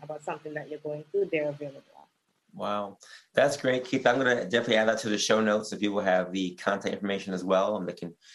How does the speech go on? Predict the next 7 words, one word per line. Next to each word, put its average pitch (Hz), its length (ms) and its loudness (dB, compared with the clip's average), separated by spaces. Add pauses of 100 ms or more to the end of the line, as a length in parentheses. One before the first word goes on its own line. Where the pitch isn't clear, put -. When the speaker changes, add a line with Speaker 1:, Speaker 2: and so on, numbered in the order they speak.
(300)
Speaker 2:
uh, 82 220 0
call 95 360 4
whenever 95 260 0
they 92 200 2
feel 95 600 -2
the, 92 440 -2 (100)
uh, - 300 -6